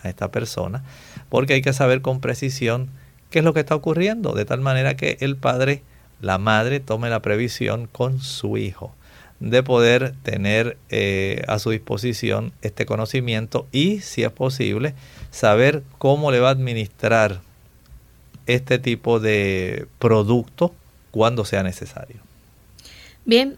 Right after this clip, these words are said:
Speaker 2: doctor, posibles complicaciones que podamos compartir entonces con nuestros amigos.
Speaker 1: Eso es sencillamente, ya ustedes saben, las hemorragias
Speaker 2: Ujú.
Speaker 1: intracraneales o intracerebrales puede ocurrir.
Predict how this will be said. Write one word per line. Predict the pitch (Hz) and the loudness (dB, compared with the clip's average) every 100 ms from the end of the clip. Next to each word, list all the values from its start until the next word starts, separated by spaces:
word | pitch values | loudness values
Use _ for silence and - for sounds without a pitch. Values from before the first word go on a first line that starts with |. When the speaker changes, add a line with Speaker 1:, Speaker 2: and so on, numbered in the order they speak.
| - | -6
Speaker 2:
doctor, | 220 226 - 226 | -2 -2 0 -2
posibles | - 202 208 208 220 | -2 -4 -4 -4 -2
complicaciones | 240 233 214 190 196 190 220 | -4 -2 -2 -2 -2 -4 -4
que | 208 185 | -6 -8
podamos | - 170 165 175 185 | -8 -8 -6 -6 -8
compartir | 185 185 170 170 | -8 -8 -6 -6
entonces | 175 180 - 190 | -6 -8 -10 -8
con | 196 | -6
nuestros | 175 170 160 156 | -6 -8 -8 -8
amigos. | 156 175 233 - - | -6 -6 -8 -10 -6
Speaker 1:
Eso | - | 2
es | 208 | 4
sencillamente, | 175 151 160 170 160 156 143 | 4 4 6 6 6 4 6
ya | 127 | 4
ustedes | 131 123 131 | 6 6 6
saben, | 135 180 175 123 - - | 6 4 4 2 -2 -8
las | 104 104 95 | 0 2 2
hemorragias | 110 101 98 117 120 139 170 - - - - | 0 0 4 6 6 4 2 -2 -12 -16 -16
Speaker 2:
Ujú. | 202 190 220 240 - _ | -14 -12 -14 -16 -20 _
Speaker 1:
intracraneales | - 120 113 117 107 101 101 107 117 165 165 | -2 0 2 0 2 0 2 2 2 2 -2
o | 101 | -2
intracerebrales | 95 92 95 - 98 120 110 98 123 165 - - | -2 -2 -4 0 2 4 6 4 4 0 -8 -8
puede | - 95 | -2 -2
ocurrir. | 98 131 135 110 131 | 0 0 4 4 2